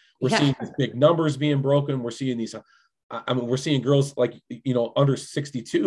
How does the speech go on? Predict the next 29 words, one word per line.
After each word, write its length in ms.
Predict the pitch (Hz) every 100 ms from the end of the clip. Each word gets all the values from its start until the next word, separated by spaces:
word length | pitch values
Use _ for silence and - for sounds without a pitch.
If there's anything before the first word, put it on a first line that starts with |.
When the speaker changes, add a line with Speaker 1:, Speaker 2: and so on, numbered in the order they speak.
| 147
Speaker 1:
like 200 | - -
you 280 | 185 202
that 160 | 139 123
are 80 | 127
just 320 | 143 135 320
Speaker 2:
<laughs> 520 | - - - _ - -
Speaker 1:
holding 340 | 156 190 185
up 140 | 175
a 60 | 156
circus 360 | 143 175 151 143
dumbbell 320 | 180 175 151
that's 220 | 139 139
twice 320 | - 160 147
your 100 | 143
size 400 | 139 196 214 156
almost. 500 | 131 117 110 101 -
And 120 | 113 113
I, 160 | 123
that's 220 | 127 135
one 80 | 143
of 60 | 131
my 100 | 117
favorite 340 | 127 117 110
pictures 220 | 147 143
of 60 | 123
you, 100 | 104
by 180 | 101 98
the 60 | 101
way. 220 | 98